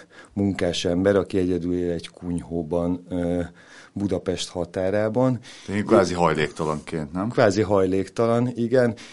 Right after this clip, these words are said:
Speaker 1: Épített egy ilyen nagyon szép, ö, kunyhót körülötte egy kis kerttel, és ott élt egyedül, amíg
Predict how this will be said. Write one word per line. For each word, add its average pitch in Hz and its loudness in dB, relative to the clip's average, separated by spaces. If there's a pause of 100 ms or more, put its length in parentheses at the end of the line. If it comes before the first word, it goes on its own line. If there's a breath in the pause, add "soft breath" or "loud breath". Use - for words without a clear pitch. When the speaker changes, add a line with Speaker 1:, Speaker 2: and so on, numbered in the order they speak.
Speaker 1:
Épített 101 0
egy 98 2
ilyen 95 2
nagyon 98 0
szép, 90 -4
ö, 92 0 (720 loud breath)
kunyhót 101 -2
körülötte 92 -2
egy 85 -2
kis - -8
kerttel, 120 4 (460 loud breath)
és 104 0
ott 107 -4
élt 92 0
egyedül, 110 4
amíg 95 -2